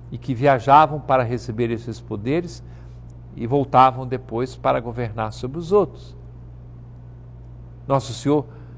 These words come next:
tira certamente essa história de acontecimentos correntes, no entanto, ele quer oferecer uma lição, a mais importante para todos nós.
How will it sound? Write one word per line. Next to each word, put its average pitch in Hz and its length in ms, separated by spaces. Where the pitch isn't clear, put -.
tira 147 320
certamente 143 880
essa 127 200
história 117 540
de 120 80
acontecimentos 117 960
correntes, 139 800
no 160 80
entanto, 131 500
ele 135 120
quer 123 280
oferecer 120 720
uma 139 160
lição, 127 540
a - 160
mais 147 340
importante 143 640
para 123 300
todos 117 420
nós. 101 400